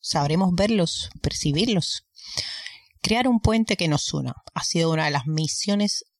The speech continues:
de una de las mentes preclaras que analizaremos hoy.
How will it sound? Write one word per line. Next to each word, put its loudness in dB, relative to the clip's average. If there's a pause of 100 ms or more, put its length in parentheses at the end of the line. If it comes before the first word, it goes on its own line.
(460)
de 2
una 2
de 2
las 2
mentes 4
preclaras 0
que -4
analizaremos -2
hoy. -8